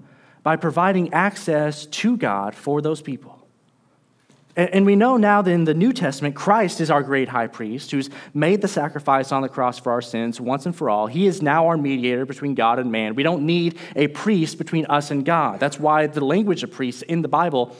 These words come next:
is given to us as Christians, that we now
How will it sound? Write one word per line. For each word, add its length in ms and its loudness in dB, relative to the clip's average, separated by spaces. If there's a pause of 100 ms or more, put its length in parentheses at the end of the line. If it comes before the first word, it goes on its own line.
(220)
is 160 0
given 220 2
to 180 -2
us 260 2
as 240 0
Christians, 540 -4
that 180 2
we 300 0
now 480 2